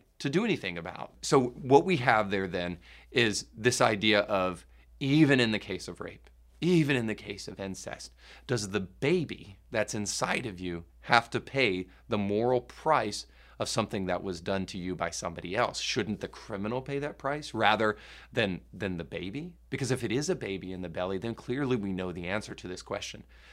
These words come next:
The baby is not criminally responsible for something that it has no control over. And we say, "Well, what about the emotional trauma of somebody that has to raise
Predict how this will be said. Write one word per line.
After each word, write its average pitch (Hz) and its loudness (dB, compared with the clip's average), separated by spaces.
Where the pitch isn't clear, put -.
The 120 -2
baby 120 4
is 101 -2
not 98 0
criminally 120 0
responsible 98 -4
for 98 -8
something 95 -6
that 90 -6
it 85 -10
has 90 -4
no 92 -4
control 90 -10
over. 92 -14
And 113 0
we 107 0
say, 101 2
"Well, 98 2
what 147 8
about 123 8
the 104 4
emotional 131 6
trauma 139 4
of 117 6
somebody 123 6
that 117 6
has 123 2
to 117 0
raise 120 2